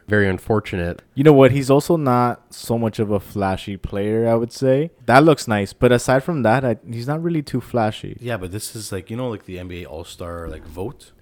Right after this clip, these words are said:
Speaker 2: So
Speaker 3: Did you vote for him? Wait, like
Speaker 2: Yes, I, of course I did.
Speaker 3: So that's why he, you know, he was potentially a starter on this, right?
Speaker 2: No, but I think, I think, you know what? It, I don't,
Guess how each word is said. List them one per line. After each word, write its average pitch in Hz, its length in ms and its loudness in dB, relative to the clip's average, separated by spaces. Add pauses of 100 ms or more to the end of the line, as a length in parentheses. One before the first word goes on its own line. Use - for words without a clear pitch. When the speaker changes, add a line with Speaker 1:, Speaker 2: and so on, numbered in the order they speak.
Speaker 2:
So 107 280 -2
Speaker 3:
Did 110 160 -4
you 131 80 0
vote 120 200 -2
for - 180 -10
him? 127 260 -10
Wait, 90 160 -10
like 85 200 -4
Speaker 2:
Yes, 127 200 6
I, 117 120 2
of 107 180 -4
course 175 240 -4
I 135 60 -4
did. 101 240 -4 (160)
Speaker 3:
So 87 400 -6
that's 110 280 -6
why 107 380 -2
he, 82 560 -14
you 107 80 -14
know, 78 140 -10
he 80 160 -14
was 82 340 -12
potentially - 420 -10
a 78 40 -14
starter 98 400 -6
on 76 100 -16
this, - 260 -18
right? 95 240 -8 (240)
Speaker 2:
No, 131 220 8
but 123 160 4
I 123 140 8
think, 139 320 -2
I 127 180 0
think, 135 240 -6
you 143 60 -2
know 139 100 2
what? 113 180 6
It, 113 220 2
I 120 180 2
don't, 131 220 4